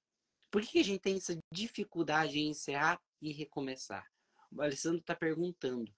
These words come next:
que ele tá dizendo que ele não sabe como recomeçar. Inclusive, tem um episódio lá no podcast, Alessandro, se você quiser conferir depois, que é um episódio que se chama Como Recomeçar,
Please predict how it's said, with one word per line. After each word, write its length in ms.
que 100
ele 100
tá 160
dizendo 300
que 80
ele 80
não 160
sabe 540
como 200
recomeçar. 640
Inclusive, 560
tem 160
um 60
episódio 520
lá 120
no 100
podcast, 680
Alessandro, 320
se 120
você 200
quiser 220
conferir 340
depois, 480
que 80
é 20
um 60
episódio 400
que 80
se 100
chama 400
Como 420
Recomeçar, 720